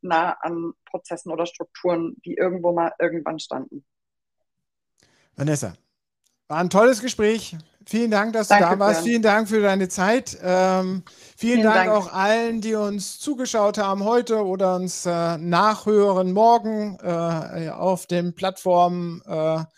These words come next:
Speaker 2: in, in Video- oder Audioformat. Äh, vielleicht hier nochmal erwähnt, wir s-, g-, uns gibt es ja auch als Audioformat, als Podcast auf den üblichen Audio-Plattformen, Streaming-Plattformen.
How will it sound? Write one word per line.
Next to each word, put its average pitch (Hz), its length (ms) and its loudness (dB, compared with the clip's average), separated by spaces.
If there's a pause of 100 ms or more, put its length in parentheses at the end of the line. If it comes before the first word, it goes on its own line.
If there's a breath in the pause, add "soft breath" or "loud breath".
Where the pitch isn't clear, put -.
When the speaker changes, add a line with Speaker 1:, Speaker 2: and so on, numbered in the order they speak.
(420 soft breath)
Speaker 2:
in, 160 200 -8
in 170 260 -6
Video- 202 380 4
oder 170 280 2
Audioformat. 185 920 -2
Äh, 165 340 -8 (260)
vielleicht 156 280 -8
hier 165 120 -8
nochmal 156 300 -6
erwähnt, 170 400 -4
wir 170 80 -8
s-, 175 160 -12 (180)
g-, - 120 -18
uns 185 240 -10
gibt 240 180 -10
es 202 120 -10
ja 180 140 2
auch 190 280 0
als 160 320 -6
Audioformat, 170 840 -4
als - 380 -10
Podcast 175 720 -6
auf 165 160 -8
den 170 180 -12
üblichen 165 480 -12
Audio-Plattformen, 185 1400 4
Streaming-Plattformen. 185 1000 -2